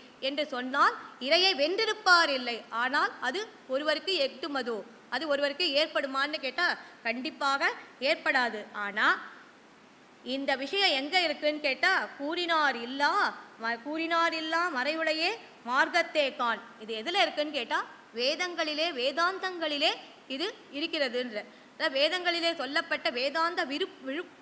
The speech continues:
விழுப்பொருள்ன்றது இது. வேதாந்த விழுப்பொருள்னா, வேதங்கள்லயோ வேதாந்தங்கள்லயோ என்ன சொல்லியிருக்கேன்னா, இந்த, ஆ, எம்பெருமானுடைய இந்த விஷயங்களை, அதாவது எம்பெருமானுக்கு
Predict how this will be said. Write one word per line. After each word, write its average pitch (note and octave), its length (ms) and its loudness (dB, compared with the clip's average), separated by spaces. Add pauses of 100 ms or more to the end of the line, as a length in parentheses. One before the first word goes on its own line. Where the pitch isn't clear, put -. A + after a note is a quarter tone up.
விழுப்பொருள்ன்றது D4+ 720 -2
இது. G3 180 -10 (320)
வேதாந்த F4 440 2
விழுப்பொருள்னா, C#4+ 760 -2 (280)
வேதங்கள்லயோ E4+ 720 2
வேதாந்தங்கள்லயோ D4+ 840 0
என்ன C#4 280 -2
சொல்லியிருக்கேன்னா, C#4+ 640 -4 (300)
இந்த, A3+ 220 -4
ஆ, A3 240 2
எம்பெருமானுடைய C#4 840 0
இந்த A#3 200 -2
விஷயங்களை, C#4+ 520 0
அதாவது C#4 420 -2
எம்பெருமானுக்கு D#4+ 800 -2